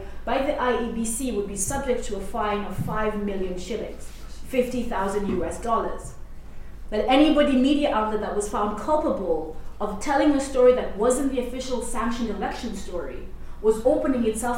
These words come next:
up to criti-, cri-, to crippling fines. That when we had this parallel swearing in, and the media dared,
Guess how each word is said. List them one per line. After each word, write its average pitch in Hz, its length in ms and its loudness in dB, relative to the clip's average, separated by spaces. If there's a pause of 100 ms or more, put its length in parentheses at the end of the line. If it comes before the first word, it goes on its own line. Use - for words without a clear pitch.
up 202 160 -4
to 240 80 -6
criti-, - 340 -4 (200)
cri-, 277 260 -6
to 254 80 -4
crippling 240 520 -2
fines. - 520 -4 (920)
That 247 320 4
when 254 440 2
we 269 140 0
had 277 220 0
this - 340 0
parallel 262 340 4
swearing 247 480 2
in, 262 360 0 (1120)
and 233 180 4
the 220 60 4
media 233 440 4
dared, 220 300 4